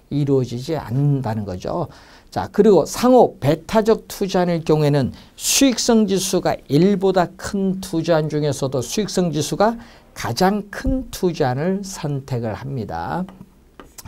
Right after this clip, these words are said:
자, 세 번째는 내부 수익률법이죠. 자, 내부 수익률법은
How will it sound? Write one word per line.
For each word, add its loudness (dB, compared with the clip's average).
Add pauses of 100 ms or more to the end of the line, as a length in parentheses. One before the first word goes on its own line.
(300)
자, -10
세 0
번째는 2 (480)
내부 2 (260)
수익률법이죠. -4 (640)
자, -6 (100)
내부 4 (160)
수익률법은 0